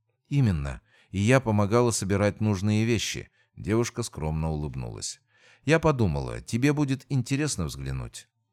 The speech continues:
Не сомневаюсь, когда-нибудь у тебя появится такое же. Я хмыкнул и ненадолго принял предмет, мысленно готовясь удалять любую неважную технику, вроде автомобиля, и если не хватит, попрощаюсь с пистолетом-пулеметом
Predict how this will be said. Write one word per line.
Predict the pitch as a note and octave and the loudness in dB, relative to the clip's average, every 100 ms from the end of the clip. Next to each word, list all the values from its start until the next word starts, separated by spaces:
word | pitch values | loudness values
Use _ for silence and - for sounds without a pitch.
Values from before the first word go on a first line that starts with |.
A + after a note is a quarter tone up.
| - | -2
Не | G2+ D3 | 0 2
сомневаюсь, | - E3 E3 C#3 D3+ A#2 - | 0 2 4 6 6 4 0
когда-нибудь | F2 E2 G2 G#2+ G2+ G2 | -4 0 0 2 0 -4
у | |
тебя | F#2+ G2+ A2 G#2+ - - _ | -6 0 4 4 2 -12 _
появится | A#2 B2+ D3 B2 - F2 | 2 4 4 2 0 -4
такое | - G2+ B2+ G2+ | -4 -2 0 0
же. | C2 A1 - _ _ _ _ - | -2 -8 -16 _ _ _ _ -10
Я | C#2 C2+ | -6 -6
хмыкнул | - G#2+ A#2+ B2+ B2+ A2+ _ _ | -4 -4 -2 0 0 0 _ _
и | C#2+ | -6
ненадолго | D#2 E2+ G2 B2 B2+ A2 | -2 0 2 2 2 0
принял | G#2+ A#2+ A#2+ F#2+ D2 | -2 0 0 0 -2
предмет, | C2 E2 D2+ B2 B2 | -4 -6 -2 0 0
мысленно | G2+ B2 - A2 G#2+ G2 | 0 -2 -2 -2 0 0
готовясь | F#2+ - G#2+ G2+ - | -2 0 0 0 -2
удалять | F2+ F2+ G2 G2 - - _ - | -2 0 2 2 -2 -14 _ -10
любую | C2 C#2+ D2 C3+ B2+ | -6 -4 0 4 4
неважную | A2 G2+ F#2+ G2 E2+ F2+ F2 | 4 4 4 2 2 0 -2
технику, | - G#2 F2 - - C2+ | -2 -2 -2 -6 -10 -8
вроде | C#2+ E2 C#2 | -4 -4 -4
автомобиля, | C#2 - D#2+ F#2+ B2 A#2 G2+ F2 - _ | -6 -4 -4 0 2 4 2 0 -10 _
и | F2 | -2
если | A#2+ C3 B2 | 0 2 2
не | A#2+ G#2+ | 2 0
хватит, | - G2+ G#2 A#2+ C3+ | 2 4 4 2 -4
попрощаюсь | G#2 E2+ E2 - F#2+ G2 F#2 | -4 -2 -2 -2 0 0 -2
с | |
пистолетом-пулеметом | - G2+ G#2 G#2+ G2+ A2 A#2 A#2+ C#3 C#3 - B1 | -6 -2 0 0 0 -2 0 2 2 0 0 -8